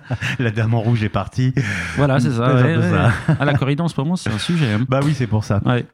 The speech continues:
Speaker 1: C'est pour ça que
Speaker 2: Ouais.
Speaker 1: j'ai souligné qu'il y avait Francis Cabrel dans votre spectacle. Enfin, évocation.
Speaker 2: Évocation, on en
Speaker 1: Évocation.
Speaker 2: parle.
Speaker 1: Euh, on dit aussi que vous parlez de l'impact de la Seine-et-Marne sur l'industrie du tourisme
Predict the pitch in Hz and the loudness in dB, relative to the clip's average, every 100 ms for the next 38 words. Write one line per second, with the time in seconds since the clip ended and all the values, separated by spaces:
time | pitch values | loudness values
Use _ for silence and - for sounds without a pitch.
0 | _ - - - - 139 92 90 101 95 | _ -20 -18 -6 0 2 2 0 0 0
1 | 98 - 87 90 90 98 98 95 90 98 | 0 -2 -4 -4 -4 -4 -4 -4 -2 -2
2 | 90 90 - 98 80 78 87 85 69 - | -2 -4 -4 -4 -4 -4 -4 -4 -6 -16
3 | _ - _ _ 101 95 120 - 135 - | _ -20 _ _ -4 -2 -2 -4 -6 -8
4 | - _ 135 165 175 123 95 - 113 170 | -20 _ 0 2 0 -2 -4 -2 2 2
5 | 175 135 107 90 - - - - - - | 2 0 -2 -6 -16 -16 -12 -12 -12 -4
6 | 139 143 143 147 165 175 196 - 139 123 | 0 2 2 0 0 -2 -4 -2 0 2
7 | 120 120 117 117 120 139 151 131 139 180 | 2 2 0 0 0 -2 -2 0 0 -2
8 | 160 120 110 - 151 135 143 165 147 - | -4 -2 -2 -2 0 2 2 0 -2 -2
9 | 123 135 139 123 - 143 143 - 131 101 | 2 4 2 0 -2 -2 2 2 2 0
10 | 151 - | -2 -2